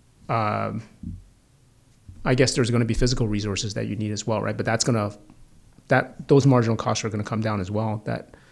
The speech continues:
it's just gonna keep coming lower and lower, as with every, every valuable thing for most people. Like,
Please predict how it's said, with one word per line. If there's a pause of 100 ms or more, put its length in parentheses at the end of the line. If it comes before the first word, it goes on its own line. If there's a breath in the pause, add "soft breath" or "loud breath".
(300 soft breath)
it's
just
gonna
keep (460)
coming
lower
and
lower, (340)
as
with
every,
every
valuable (920)
thing
for
most
people.
Like,